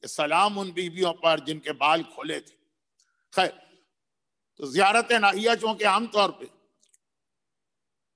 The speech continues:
امام بارگاہوں میں نہیں پڑھائی جاتی ہے اور بہت آسانی سے آپ کو مل سکتی ہے، اس لیے ایک گزارش ہے کہ امام زمانہ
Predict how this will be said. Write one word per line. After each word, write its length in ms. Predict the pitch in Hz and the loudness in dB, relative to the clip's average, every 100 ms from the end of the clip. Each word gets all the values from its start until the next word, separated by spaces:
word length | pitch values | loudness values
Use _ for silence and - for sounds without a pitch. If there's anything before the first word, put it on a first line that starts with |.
| _ _ _ _ _ | _ _ _ _ _
امام 280 | 175 185 196 | 0 0 4
بارگاہوں 480 | 180 180 190 196 226 | 0 2 2 2 2
میں 100 | 214 | 0
نہیں 360 | 185 185 240 | -2 0 0
پڑھائی 320 | 233 196 202 | 2 2 2
جاتی 380 | 214 208 208 233 | 4 0 0 0
ہے 60 | 233 | 4
اور 160 | 240 | 4
بہت 300 | 202 190 220 - | 2 2 2 0
آسانی 520 | 175 180 180 190 262 | -2 0 -2 -4 -4
سے 120 | 226 | -2
آپ 240 | 196 196 - | 0 0 0
کو 80 | 196 | -4
مل 160 | 175 | -4
سکتی 380 | 151 139 - - | -6 -10 -12 -20
ہے، 80 | _ _ _ _ _ _ _ _ _ | _ _ _ _ _ _ _ _ _
اس 200 | 202 - | -6 -4
لیے 260 | 185 202 220 | -4 2 2
ایک 240 | 190 127 | 0 -4
گزارش 500 | 175 185 202 190 - | 0 2 2 0 -4
ہے 100 | - | -14
کہ 200 | - 180 | -4 0
امام 260 | 180 185 190 | 2 0 -2
زمانہ 460 | 160 170 185 233 | -2 0 2 2